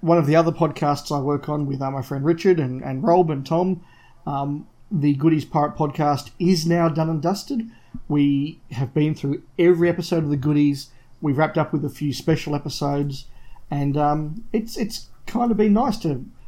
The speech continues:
put a full stop on a two-year project like that and just sort of look back at a really fun series. So with the, uh, D V D box set coming out, maybe a few people will go and buy that and, uh, catch up on the Goodies Pirate Podcast in its entirety when they, uh,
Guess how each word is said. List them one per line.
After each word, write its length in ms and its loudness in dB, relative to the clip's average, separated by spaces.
put 100 2
a 60 6
full 200 0
stop 240 0
on 100 2
a 80 -2
two-year 520 2
project 640 -6
like 280 -2
that 180 -4
and 100 -6
just 160 -12
sort 120 0
of 60 4
look 160 2
back 220 -2
at 60 -4
a 40 -2
really 240 0
fun 220 -4
series. 420 -4
So 260 0
with 260 6
the, 200 8
uh, 100 10
D 200 8
V 100 6
D 100 8
box 260 4
set 120 2
coming 260 4
out, 140 4
maybe 260 4
a 40 4
few 180 2
people 240 2
will 80 4
go 240 2
and 100 -2
buy 140 4
that 240 2
and, 120 0
uh, 180 -2
catch 220 2
up 140 0
on 100 2
the 60 2
Goodies 240 2
Pirate 300 0
Podcast 540 -2
in 80 0
its 180 -4
entirety 460 -2
when 180 -4
they, 180 -6
uh, 140 -8